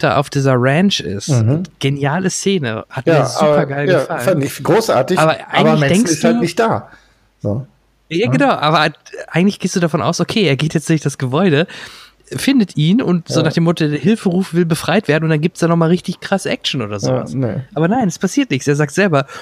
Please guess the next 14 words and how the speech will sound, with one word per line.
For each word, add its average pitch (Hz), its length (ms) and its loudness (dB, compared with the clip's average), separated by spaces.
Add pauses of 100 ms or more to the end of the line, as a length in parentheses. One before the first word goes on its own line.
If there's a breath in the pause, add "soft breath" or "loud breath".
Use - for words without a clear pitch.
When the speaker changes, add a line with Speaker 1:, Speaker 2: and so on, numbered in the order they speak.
(120)
Speaker 1:
nö, 226 160 4
ich 170 80 4
will 175 80 6
nur 170 180 6
liegen, 190 280 2
heute 160 180 2
Abend 160 160 2
die 147 60 0
Fernsehsendung 139 580 2
gucken, 202 320 -2
lass 160 220 -2
mich 185 100 2
in 185 60 4
Ruhe. 196 340 2